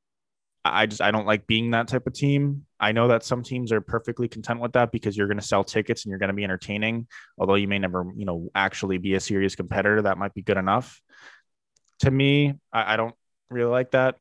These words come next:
'cause, you know, I don't, I'm not an owner of a franchise. I'm not looking to make money. I'm looking to win. Um, so I, I, I think you kinda have to blow it up for the Wizards. I don't know if you can. I mean, like, do people wanna trade for Westbrook? I, I don't know. Probably not. Um,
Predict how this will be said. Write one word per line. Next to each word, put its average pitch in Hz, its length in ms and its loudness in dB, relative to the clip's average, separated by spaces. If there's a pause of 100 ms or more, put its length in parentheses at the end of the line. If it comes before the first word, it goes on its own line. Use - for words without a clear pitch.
'cause, 104 320 -10
you 107 80 -8
know, 95 100 -4
I 98 120 -2
don't, 101 180 -4
I'm 92 80 -6
not 95 160 2
an 95 100 -2
owner 104 440 4
of 101 160 -6
a 101 80 2
franchise. 110 560 0
I'm 104 80 -8
not 98 240 -6
looking 107 240 -6
to 104 40 -6
make 101 200 -6
money. 98 260 0
I'm 95 120 -4
looking 92 180 -6
to 90 80 -4
win. 95 340 -2 (600)
Um, 85 480 -6 (1120)
so 131 140 0
I, 104 80 4
I, 131 400 0
I 120 100 2
think 160 220 2
you 160 60 -10
kinda 165 180 4
have 156 140 4
to 151 60 0
blow 139 200 6
it 143 80 6
up 143 160 2
for - 100 -8
the 135 80 0
Wizards. 139 460 -2
I 123 100 2
don't 135 180 2
know 143 140 2
if 139 80 -4
you 135 100 -8
can. 135 460 -4
I - 60 -8
mean, 131 160 -4
like, 113 240 2
do 120 80 0
people 123 320 -2
wanna 113 220 2
trade 117 200 0
for 123 140 0
Westbrook? 123 480 0
I, 98 220 2
I - 20 0
don't 92 240 -4
know. 104 400 -2
Probably 104 320 0
not. 120 340 -2 (640)
Um, 92 520 -8